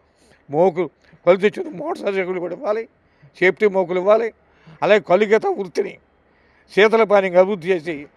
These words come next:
గు-, ప్రభుత్వం గుర్తించాలని, ఆ విధంగా కళ్ళు గీత వృత్తిని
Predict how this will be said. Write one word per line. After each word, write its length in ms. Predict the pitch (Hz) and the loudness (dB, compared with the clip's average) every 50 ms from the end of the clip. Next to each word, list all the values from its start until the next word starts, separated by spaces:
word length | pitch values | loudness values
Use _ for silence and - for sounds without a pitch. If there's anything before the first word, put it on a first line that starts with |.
| _ _ _ _ - - - _ 131 | _ _ _ _ -20 -20 -20 _ -8
గు-, 80 | 147 160 | -8 -6
ప్రభుత్వం 520 | - - 185 190 180 208 - - 392 359 - 160 | -2 0 0 2 2 0 0 -2 -4 -4 -4 -8
గుర్తించాలని, 600 | 160 - - 202 180 147 - - - - 202 247 - _ _ _ _ _ _ _ _ _ - 165 156 _ - | -10 -6 -8 -8 -6 -6 -6 -6 -6 -8 -10 -14 -18 _ _ _ _ _ _ _ _ _ -20 -20 -10 _ 2
ఆ 100 | 151 180 | 2 4
విధంగా 340 | 190 202 208 220 214 220 208 | 4 4 2 2 2 2 2
కళ్ళు 240 | - 202 190 214 | 4 4 2 4
గీత 200 | 240 233 233 208 | 4 4 4 4
వృత్తిని 360 | 226 214 196 147 - 202 170 | 2 0 -2 -6 -8 -8 -8